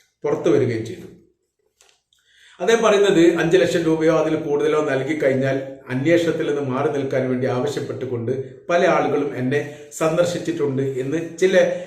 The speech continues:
ചാനലുകളൊക്കെ അദ്ദേഹം തന്നെ അഭിമുഖം നൽകി. ഇനി ഞാൻ ജീവനോടെ കൂടി തിരിച്ചെത്തുവോ എന്നുള്ള കാര്യം തന്നെ പ്രയാസമാണ്. ഓരോരോ ദിവസവും എന്നെ, എൻ്റെ വിവരങ്ങൾ അന്വേഷിക്കുന്നവരും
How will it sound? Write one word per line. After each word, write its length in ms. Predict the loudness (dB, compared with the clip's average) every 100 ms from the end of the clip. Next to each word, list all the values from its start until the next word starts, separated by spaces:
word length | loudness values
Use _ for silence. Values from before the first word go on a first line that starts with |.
| -10 -2
ചാനലുകളൊക്കെ 680 | 2 2 2 2 0 2 0 -2 -6
അദ്ദേഹം 280 | -2 0 0 -2
തന്നെ 160 | -4 -4
അഭിമുഖം 400 | -4 -2 0 0 0
നൽകി. 240 | -4 -8 -16 -20 _ _ -6
ഇനി 100 | -2 2
ഞാൻ 140 | 4 2
ജീവനോടെ 340 | 4 4 6 4
കൂടി 160 | 2 2 0
തിരിച്ചെത്തുവോ 560 | -2 2 2 2 2 2 2
എന്നുള്ള 240 | 0 0 0
കാര്യം 200 | 0 0
തന്നെ 120 | -2 -2
പ്രയാസമാണ്. 580 | -2 -2 -2 -2 -2 -2 0
ഓരോരോ 260 | 2 0 0
ദിവസവും 340 | 0 -2 -4 -6 -8 -18 -8 -4
എന്നെ, 200 | 0 0 -2
എൻ്റെ 200 | -2 0 0
വിവരങ്ങൾ 340 | 0 0 0 0
അന്വേഷിക്കുന്നവരും 800 | 0 0 0 -2 -4 -2 0 -2